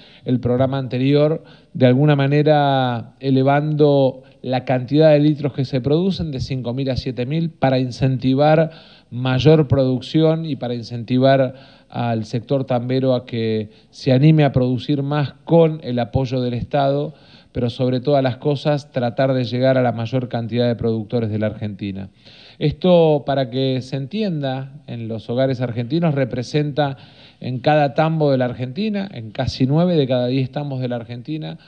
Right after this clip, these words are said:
un aporte extraordinario adicional del Estado Nacional de ochocientos mil pesos al mes, que de alguna manera sirven para garantizar lo que es la operación y funcionamiento de cada tambo. Pusimos en marcha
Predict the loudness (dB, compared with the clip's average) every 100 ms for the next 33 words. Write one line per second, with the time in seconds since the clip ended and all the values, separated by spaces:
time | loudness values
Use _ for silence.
0 | -20 _ -8 -4 0 0 0 -4 -6 -6
1 | -4 -4 0 0 2 0 -2 -6 -8 -4
2 | -2 -2 -6 -4 -4 -4 -6 -8 -8 -2
3 | -2 -2 -6 -18 -20 _ -8 -6 -8 -2
4 | -2 0 2 2 2 0 -2 -8 -6 -4
5 | -2 -2 -4 -10 -20 -20 _ -4 -2 0
6 | 0 0 -2 0 -2 -2 0 2 2 0
7 | -2 0 0 -2 -6 -10 0 2 2 -2
8 | -16 _ -2 -2 2 2 2 2 0 0
9 | 0 -4 -4 -4 -4 -6 -6 -8 -8 -8
10 | -6 -6 -4 -4 -2 -4 -4 -6 -10 -10
11 | -12 -14 _ _ -20 -20 _ -10 2 4
12 | 8 6 6 2 0 0 0 -2